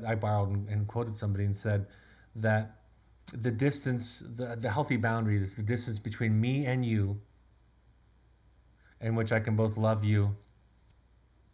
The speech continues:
and myself simultaneously. So we start to understand what we need,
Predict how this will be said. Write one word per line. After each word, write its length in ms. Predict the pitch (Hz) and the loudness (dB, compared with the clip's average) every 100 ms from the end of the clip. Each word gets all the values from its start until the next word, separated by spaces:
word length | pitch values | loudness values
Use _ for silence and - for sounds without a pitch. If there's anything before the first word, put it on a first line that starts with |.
| _ _ - | _ _ -4
and 160 | 110 | 2
myself 360 | 104 101 110 95 | 4 4 2 0
simultaneously. 800 | - 98 95 101 95 92 - 95 101 _ _ _ _ _ _ _ _ _ _ _ - - - - - - | 0 -2 -2 -2 -2 -4 -8 -12 -18 _ _ _ _ _ _ _ _ _ _ _ -20 -18 -18 -18 -20 -6
So 160 | - | 0
we 80 | 127 | 4
start 320 | 113 139 135 | 4 4 4
to 60 | 143 | 2
understand 500 | 120 110 127 117 110 | -2 -2 -2 0 0
what 140 | 117 | 0
we 120 | 113 | 0
need, 420 | 107 110 117 123 | 2 2 0 -4